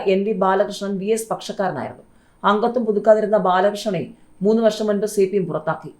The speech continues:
തുടർന്ന് ജനാധിപത്യ വേദിയിൽ ചേരുകയായിരുന്നു. നിലവിൽ വേദിയുടെ നിർവാഹക സമിതി അംഗമാണ്.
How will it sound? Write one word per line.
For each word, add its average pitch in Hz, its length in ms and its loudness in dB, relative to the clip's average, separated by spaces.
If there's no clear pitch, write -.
തുടർന്ന് 180 300 2
ജനാധിപത്യ 247 520 4
വേദിയിൽ 208 320 4
ചേരുകയായിരുന്നു. 170 580 -2
നിലവിൽ 214 260 2
വേദിയുടെ 214 420 2
നിർവാഹക 202 400 -2
സമിതി 190 280 -2
അംഗമാണ്. 147 340 -8